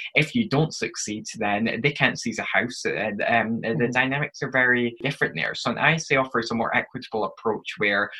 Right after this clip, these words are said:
Speaker 1: you only pay if you succeed, and your payments are, um, made in relation to your income, which means that if you're earning less, you pay less. If you're earning more, you pay more. Um,
Speaker 2: Yep.
Speaker 1: and kind of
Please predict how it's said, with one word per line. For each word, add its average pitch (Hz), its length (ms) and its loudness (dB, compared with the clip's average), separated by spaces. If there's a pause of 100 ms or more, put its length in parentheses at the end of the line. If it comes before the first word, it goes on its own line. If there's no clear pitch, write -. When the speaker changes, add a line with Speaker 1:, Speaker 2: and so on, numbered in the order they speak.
(120)
Speaker 1:
you 135 180 6
only 151 200 4
pay 123 180 2
if 117 180 0
you 123 60 0
succeed, - 520 -2
and 120 160 2
your 117 140 2
payments 127 460 -2
are, 110 340 6 (260)
um, 104 220 2
made 120 340 4
in 120 160 4
relation 110 440 0
to 107 120 -6
your 98 200 0
income, 85 460 -4
which 98 260 -6
means 123 280 0
that - 140 2
if 139 180 -2
you're 113 200 6
earning 139 280 2
less, 147 360 0
you 120 200 -2
pay 117 120 4
less. - 360 -2
If - 180 -6
you're 120 160 6
earning 107 400 0
more, 95 300 2 (260)
you 101 220 -6
pay 110 140 2
more. 85 480 0
Um, 107 180 4
Speaker 2:
Yep. 113 220 0 (240)
Speaker 1:
and 123 220 4
kind 156 220 2
of 156 160 0